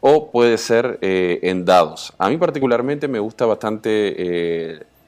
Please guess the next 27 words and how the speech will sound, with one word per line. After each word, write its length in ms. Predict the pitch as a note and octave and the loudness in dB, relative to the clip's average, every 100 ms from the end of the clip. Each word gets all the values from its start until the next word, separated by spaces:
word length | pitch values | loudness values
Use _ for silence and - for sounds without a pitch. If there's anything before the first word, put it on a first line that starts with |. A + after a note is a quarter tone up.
| - | -2
la 140 | F#2+ | 0
juliana 500 | - G#2+ C3+ C3+ B2+ | 0 0 2 2 0
porque, 340 | A#2+ A#2+ A#2 A2+ | 0 -2 -2 -4
como 160 | A2 | -6
les 120 | F#2 | -6
digo, 220 | G#2 G#2 E2+ | -4 -4 -2
de 80 | F#2 | -4
un 120 | G2+ | -4
día 180 | A2+ A2 | -2 -2
para 260 | G#2+ G#2+ | 0 0
otro, 420 | A2+ A2 A#2 A2+ - _ _ _ | 0 -2 -2 -4 -6 _ _ _
eh, 240 | F2+ F#2 F2 | -2 0 -2
los 100 | F2+ | -6
vegetales 340 | F#2 G2+ G2+ | -6 -4 -2
se 80 | G#2 | -2
van 140 | G#2+ | -4
suavizando 720 | - G#2+ G#2 - G#2+ G#2+ A2 F#2+ | 0 0 0 0 -2 -2 -4 -4
y 120 | - | -8
entonces 500 | F2 F#2 G2+ F#2 - _ _ _ | -8 -8 -8 -8 -12 _ _ _
está 240 | - - G2 | -10 -2 -2
mucho 320 | G2+ G2 G#2 | -2 -6 -4
más, 580 | G2 G#2 G#2 G2+ - - | -2 0 0 -4 -8 -10
eh, 260 | F2+ F2 E2+ | -6 -4 -4
más 140 | G2 | -6
suave 200 | G#2+ G2+ | -2 -2
de 60 | G2 | -2
textura. 540 | F#2 - - F2+ - | -6 -12 -8 -6 -6